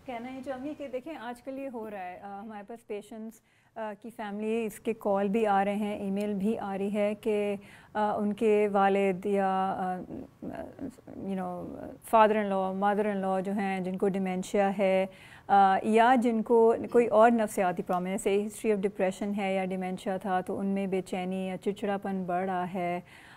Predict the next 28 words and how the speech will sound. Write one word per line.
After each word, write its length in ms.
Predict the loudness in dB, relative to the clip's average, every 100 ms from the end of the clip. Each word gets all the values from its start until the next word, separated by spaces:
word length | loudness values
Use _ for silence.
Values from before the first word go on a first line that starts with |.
| -6
अ, 180 | -2 0
जैसे, 480 | 2 2 2 2 2
अ, 220 | -2 -4
डॉक्टर 260 | -4 -6 -2
शीरी 260 | -2 0
ने 140 | -2 0
कहा 180 | 0
वॉन्डरिंग 500 | 2 2 2 2 2
यानी 180 | 0 -2
घर 160 | -2 -4
से 160 | -2
बाहर 320 | 0 0 0 0
निकल 320 | -2 -2 -4
जान-, 400 | -4 -6 -6 -4
जाना 260 | -4 -4
है। 80 | -6
भी 160 | 0 2
एक 180 | 2 2
पेशेंट 340 | -2 0 -4
का 100 | -4
मुझे 220 | -4 -4 -4
कॉल 300 | 0 2 2
आई 140 | 0
थी 180 | -2 -2
बेटी 340 | -2 -2 -2
की 140 | -2 -2
कि 120 | -2
वो 240 | 0 -2